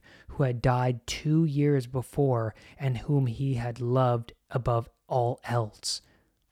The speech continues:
Now, how could I help him? What should I tell him? Well, I refrained from telling him anything, but instead confronted him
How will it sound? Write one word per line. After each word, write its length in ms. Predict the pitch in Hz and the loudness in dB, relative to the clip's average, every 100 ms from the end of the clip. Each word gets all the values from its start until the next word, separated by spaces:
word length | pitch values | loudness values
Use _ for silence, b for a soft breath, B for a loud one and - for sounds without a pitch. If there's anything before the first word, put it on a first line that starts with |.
| _ | _
Now, 560 | 113 107 113 123 175 202 _ _ _ _ _ - | -6 -2 0 0 0 -4 _ _ _ _ _ -2
how 180 | 156 | 0
could 240 | 147 - 143 | 0 2 2
I 80 | 135 | 0
help 380 | 117 202 233 | -2 -6 -2
him? 220 | - 107 101 _ _ _ _ _ _ _ | -2 -2 -10 _ _ _ _ _ _ _
What 220 | 135 139 | -2 0
should 180 | - 151 | 0 0
I 120 | 143 | -2
tell 280 | - - 165 | -4 -4 -2
him? 300 | 143 110 113 _ _ _ _ _ _ _ | -2 -4 -10 _ _ _ _ _ _ _
Well, 480 | 143 123 117 147 170 _ _ _ _ | 0 2 4 2 -2 _ _ _ _
I 120 | 147 | 2
refrained 680 | 151 156 135 - 214 269 208 | 4 2 0 -4 -4 -2 -4
from 220 | - 147 | -4 -2
telling 380 | 143 - 160 160 | -2 -2 -2 2
him 180 | 143 139 | 0 0
anything, 640 | - 156 170 - 123 117 113 b b b | 0 2 2 0 -2 -2 -6 b b b
but 140 | - 135 | -2 0
instead 460 | 135 - 165 160 | 0 0 0 0
confronted 720 | - 139 - - 170 196 - 139 | 0 0 0 -2 0 0 -2 0
him 340 | 120 113 123 | -2 -2 -4